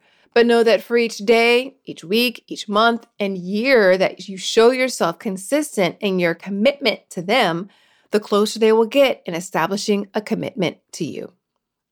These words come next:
A fourth expectation that consumers have of brands engaging inclusive marketing is to have a more accurate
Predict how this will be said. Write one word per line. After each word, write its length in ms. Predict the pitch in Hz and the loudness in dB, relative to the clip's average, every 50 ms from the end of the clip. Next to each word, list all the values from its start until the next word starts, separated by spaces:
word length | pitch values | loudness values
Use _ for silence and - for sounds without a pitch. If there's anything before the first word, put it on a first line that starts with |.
| _ _ _ _ _ _ _ - | _ _ _ _ _ _ _ -8
A 60 | 247 | -8
fourth 360 | - - 285 302 311 330 320 - | -2 2 4 4 4 4 2 0
expectation 920 | 269 262 262 - - 262 240 220 - 262 254 247 226 - 240 233 226 226 220 | -2 -2 -2 0 0 0 0 0 -2 -2 -2 0 0 0 0 0 0 0 0
that 260 | 220 226 220 - - | 0 0 0 0 -2
consumers 540 | - 226 214 214 - 247 226 226 226 226 220 | -2 -4 -4 -2 -2 -2 0 2 0 0 0
have 360 | - 214 214 208 208 208 202 | -2 -2 0 2 2 0 0
of 240 | - - 208 180 180 | 0 -2 -2 -2 0
brands 380 | 202 196 190 196 196 190 190 202 | 2 2 4 4 2 0 0 -4
engaging 420 | 185 180 196 185 185 185 190 185 | -4 -2 0 0 0 0 -2 -4
inclusive 420 | 185 180 175 - 208 185 - 185 | -6 -6 -4 -4 -4 -4 -4 -6
marketing 640 | 180 185 185 180 180 - 214 233 247 254 269 269 - _ _ _ _ _ _ _ _ _ _ - | -6 -4 -4 -4 -2 0 2 2 2 0 -2 -6 -12 _ _ _ _ _ _ _ _ _ _ 4
is 260 | 262 262 254 240 - | 4 4 4 2 -4
to 80 | - | -8
have 320 | 226 208 208 226 240 262 262 | -8 -4 -2 0 0 2 2
a 60 | 269 | 0
more 560 | 254 240 233 233 226 233 233 233 240 - - - | 0 2 2 4 4 4 4 4 2 0 -2 -2
accurate 720 | 208 190 190 - - - 226 214 202 196 202 - - - | -2 0 -2 -2 -4 -4 -2 0 0 0 0 -2 -4 -10